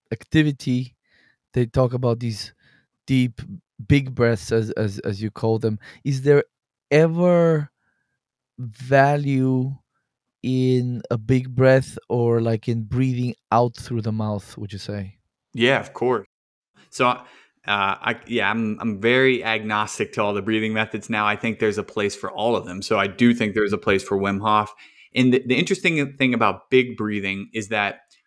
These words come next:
Speaker 2: from a biochemical, you know, biochemistry perspective, it's, it's bad because you're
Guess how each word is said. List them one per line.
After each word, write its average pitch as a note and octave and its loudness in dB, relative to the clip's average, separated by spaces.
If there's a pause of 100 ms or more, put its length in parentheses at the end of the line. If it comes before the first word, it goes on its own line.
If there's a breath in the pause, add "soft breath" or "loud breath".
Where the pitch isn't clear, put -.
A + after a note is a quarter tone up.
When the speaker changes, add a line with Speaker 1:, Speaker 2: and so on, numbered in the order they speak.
Speaker 2:
from B2 0
a G#2+ 0 (180)
biochemical, C3 -2
you A2+ 0
know, F#2+ -4
biochemistry A2+ -2
perspective, G2 -6
it's, F#2 -8
it's F#2+ -10
bad G#2 -8
because G2+ -4
you're F#2+ -2